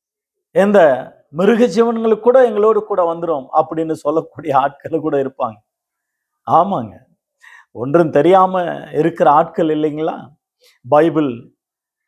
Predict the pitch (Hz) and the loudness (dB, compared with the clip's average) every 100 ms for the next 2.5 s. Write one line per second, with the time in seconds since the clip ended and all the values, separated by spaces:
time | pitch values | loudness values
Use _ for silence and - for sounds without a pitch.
0 | _ 135 135 151 143 123 117 - 139 139 | _ 2 2 4 2 2 -2 -10 0 2
1 | 180 190 165 147 165 185 208 196 180 175 | 2 0 -4 2 4 4 4 2 0 -2
2 | 139 143 156 156 | -4 -4 -2 0